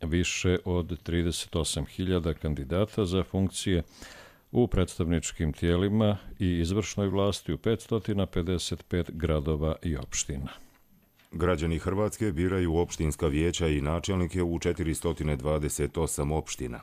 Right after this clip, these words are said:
Speaker 2: gradska vijeća i gradonačelnike u stotinu dvadeset sedam gradova i glavnom gradu Zagrebu, koji ima status županije, kao i županijske skupštine i župane u dvadeset županija, te njihove zamjenike iz redova nacionalnih manjina i hrvatskog naroda u opštinama gdje su Hrvati manjina.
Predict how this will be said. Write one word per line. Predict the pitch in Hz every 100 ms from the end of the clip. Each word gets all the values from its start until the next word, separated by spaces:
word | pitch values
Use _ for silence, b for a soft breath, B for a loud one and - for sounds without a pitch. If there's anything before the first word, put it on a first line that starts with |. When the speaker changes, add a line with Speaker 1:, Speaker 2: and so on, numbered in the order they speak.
| -
Speaker 2:
gradska | - 85 85 - 76
vijeća | 65 76 76 80
i | 71
gradonačelnike | 69 76 71 76 85 92 87 78 85
u | 78
stotinu | 71 82 78 76 69
dvadeset | 73 76 71 - 67
sedam | - 78 67 64
gradova | 69 90 82 78 69
i | 64 64
glavnom | 64 76 73 73 65
gradu | 69 76 73
Zagrebu, | 65 76 80 85 76 71 B B B B B _
koji | 110 101
ima | 87 90
status | 78 85 85 87 -
županije, | 73 73 71 80 82 69 - _ B B B B -
kao | 120 110
i | 101
županijske | 76 78 98 110 73 -
skupštine | 64 - 98 - 87 76 67
i | 65
župane | 62 92 90 101 95
u | 90 85
dvadeset | 69 87 82 76 69 60
županija, | 69 85 92 92 90 80
te | 73 67
njihove | 67 76 73 69
zamjenike | 67 82 85 82 73 80 78
iz | 67
redova | 71 76 76 73
nacionalnih | 76 76 - 73 71 69 69 67
manjina | 67 65 78 82 85 78
i | 69
hrvatskog | 80 78 76 - 67 60
naroda | 69 78 78 73
u | 64 62
opštinama | 71 - 78 73 71 69
gdje | 65 73
su | 69 73
Hrvati | 67 71 71 78 - 64
manjina. | 60 62 60